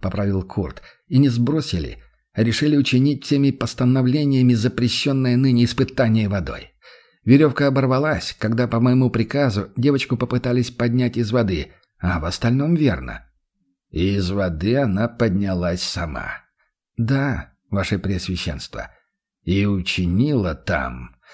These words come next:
«Вот об этом нам и стоит поговорить», оборвал Курт, не дав хозяину крепости закончить. «Убитая вызвала, если так можно выразиться в данном случае,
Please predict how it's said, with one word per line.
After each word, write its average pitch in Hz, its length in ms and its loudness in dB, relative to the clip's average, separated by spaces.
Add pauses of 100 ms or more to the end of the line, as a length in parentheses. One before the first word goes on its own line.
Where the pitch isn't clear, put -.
(280)
«Вот 127 160 2
об 135 100 2
этом 151 220 2
нам 139 220 0
и - 20 -2
стоит 131 520 -2
поговорить», 113 720 -4 (280)
оборвал 101 440 0
Курт, - 380 -2 (300)
не 127 140 4
дав 127 220 -2
хозяину 117 460 2
крепости 113 540 -4
закончить. 104 680 -4 (420)
«Убитая 123 640 0
вызвала, 98 720 -2 (400)
если 120 380 0
так 117 260 -4
можно 110 340 2
выразиться 107 580 0
в 104 60 -2
данном 101 360 0
случае, - 600 -8